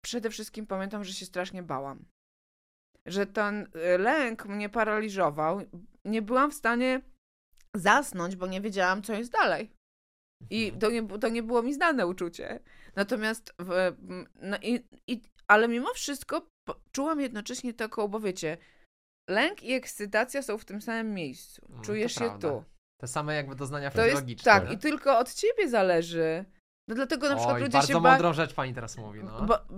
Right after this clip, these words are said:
Speaker 1: m-, niektórzy boją się, nie wiem, skoczyć na spadochronie.
Speaker 2: No.
Speaker 1: I to od, tutaj musisz się
Speaker 2: Ta
Speaker 1: przeklikać,
Speaker 2: interpretacja, nie?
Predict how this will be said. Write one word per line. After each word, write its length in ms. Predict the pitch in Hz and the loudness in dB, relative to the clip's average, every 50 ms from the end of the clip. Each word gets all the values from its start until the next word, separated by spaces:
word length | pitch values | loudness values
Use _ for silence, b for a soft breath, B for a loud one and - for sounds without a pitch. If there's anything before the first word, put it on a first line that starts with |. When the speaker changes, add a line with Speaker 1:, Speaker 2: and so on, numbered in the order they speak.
| 202 208 - - | -10 -10 -6 -4
Speaker 1:
m-, 140 | 202 214 208 | -4 -2 -2
niektórzy 400 | 185 220 240 - - 311 294 311 269 | -2 -2 -2 -2 -4 -4 -2 -2 2
boją 320 | 220 254 269 269 262 294 | 6 8 10 10 10 8
się, 160 | 277 - 240 | 6 2 -2
nie 120 | 240 240 214 | 0 0 0
wiem, 160 | 175 170 170 | 0 0 -2
skoczyć 440 | - - - - 247 240 233 233 214 | -4 -2 2 2 2 2 0 -2 -4
na 100 | 202 202 | -4 -6
spadochronie. 600 | 202 - 202 190 180 190 190 180 151 143 139 135 | -4 -4 -4 -4 -4 -4 -4 -6 -6 -6 -6 -8
Speaker 2:
No. 280 | 104 101 98 101 123 175 - - - - - - - - | -8 -10 -10 -10 -12 -14 -14 -16 -20 -20 -20 -20 -18 -8
Speaker 1:
I 180 | - 208 214 202 | -6 -6 -4 2
to 400 | - 208 196 196 196 190 - - | 4 6 8 8 6 6 4 2
od, 200 | - 170 170 - - _ - - - - - - - - | 0 0 0 -2 -8 _ -18 -18 -18 -16 -12 -12 -6 0
tutaj 280 | - 359 370 359 311 269 | 2 2 4 4 2 2
musisz 280 | 247 262 247 220 220 | 2 0 -2 -4 -6
się 100 | - - | -6 -4
Speaker 2:
Ta 60 | - 123 | -4 -2
Speaker 1:
przeklikać, 260 | 135 208 185 156 - | 0 2 2 2 2
Speaker 2:
interpretacja, 600 | - 156 147 190 190 190 214 - 113 104 107 117 | 2 2 4 8 8 8 8 6 2 -2 -4 -6
nie? 40 | 139 | -8